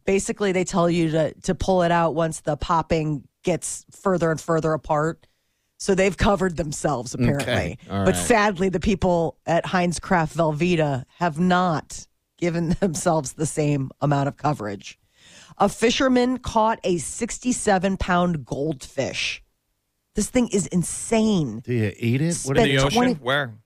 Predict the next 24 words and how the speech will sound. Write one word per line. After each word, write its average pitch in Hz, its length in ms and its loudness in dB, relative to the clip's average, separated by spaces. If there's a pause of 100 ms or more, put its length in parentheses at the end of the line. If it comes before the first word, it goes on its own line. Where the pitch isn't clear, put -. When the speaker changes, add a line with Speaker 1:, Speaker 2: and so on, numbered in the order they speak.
(140)
Speaker 2:
Yeah, 131 180 -10
Speaker 1:
in 147 60 2
a 147 60 6
Speaker 2:
where? 156 120 4
Speaker 1:
fishery 262 640 0
at, - 400 -4
in 196 160 2
France. - 720 -4 (960)
It 180 180 0
was 208 160 2
a 180 80 4
hybrid 240 640 2
of, 175 180 0
like, 175 300 0
what 180 180 -4
they 180 100 -2
call 170 320 2
a 156 40 0
leather 180 340 0
carp 240 460 -2 (100)
and 165 140 0
a 147 60 0
koi 208 520 -2
carp. 302 460 -2